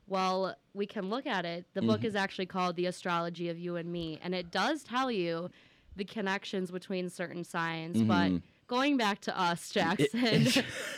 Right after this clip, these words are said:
Speaker 1: both Aquariuses here. In fact, Jackson and I had a combined
Speaker 2: Mm.
Speaker 1: birthday party.
Speaker 2: Yeah, it was very lit.
Speaker 1: Hashtag lit. Um, anyways, <laughs> we are both Aquariuses, so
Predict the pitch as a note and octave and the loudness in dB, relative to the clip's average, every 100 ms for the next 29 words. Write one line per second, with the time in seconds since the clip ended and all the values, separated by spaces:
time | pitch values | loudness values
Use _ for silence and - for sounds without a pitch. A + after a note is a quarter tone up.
0 | - B3+ - D#4+ - - A3 G#3+ F3+ E3+ | 6 8 6 2 0 2 4 6 4 2
1 | - F3+ F3 G3 F3 E3+ F#3+ F#3+ G3 G3 | 2 0 0 0 0 2 -2 0 0 0
2 | - F#3+ - G#3 F#3+ F3+ F3+ E3+ F#3 - | 0 -2 0 -2 2 2 2 0 -2 -2
3 | G3 F#3 F#3+ F#3 F3+ F3 E3+ E3+ - _ | -2 -2 -2 -4 -2 -2 -2 -6 -10 _
4 | - G3+ A3 G#3+ G#3 F#3+ F3+ F#3+ F3+ E3+ | -6 2 4 4 4 2 2 2 2 2
5 | E3+ F3+ G#2 - F#2+ G2 - G#2+ G2+ F#2 | 0 2 4 6 4 2 2 4 6 4
6 | E2 E2 D#2+ - _ _ - - G3+ F#3+ | 2 0 -2 -6 _ _ -14 -4 -4 -2
7 | - F#3 F3 F3 F3 F3 - F3+ F3+ - | -2 -2 -2 -2 -2 -2 -2 -2 -2 0
8 | A#3 F#3+ F3 F3 E3+ F3+ G#3 - - - | 2 2 2 0 2 2 0 0 2 4
9 | C4+ C4 - F#4 G#3+ - - - G#3 C4+ | 4 4 -2 -2 -4 -4 -20 -6 0 4
10 | D4+ B3+ B3 B3 - D4 D#4+ A#3+ G#3+ F#3 | 4 2 0 -2 0 2 4 2 2 0
11 | E3+ F#3 G3 - - G#3 G3+ G3 | 0 -2 -6 -8 0 4 4 4